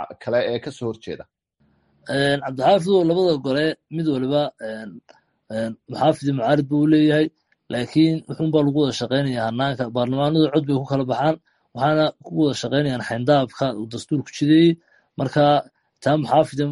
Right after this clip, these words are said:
Speaker 2: iyo mucaarid macna samayn mayso marka laga hadlayo sharciga.
Speaker 1: Ma laga yaabaa in iminka xeerarkani ay, eh, ku dambeeyaan maxkamadda sare?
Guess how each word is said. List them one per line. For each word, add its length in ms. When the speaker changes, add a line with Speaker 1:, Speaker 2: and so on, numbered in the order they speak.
Speaker 2:
iyo 180
mucaarid 400
macna 220
samayn 300
mayso 300
marka 220
laga 160
hadlayo 340
sharciga. 380
Speaker 1:
Ma 100
laga 220
yaabaa 480
in 200
iminka 480
xeerarkani 560
ay, 220
eh, 180
ku 120
dambeeyaan 520
maxkamadda 460
sare? 220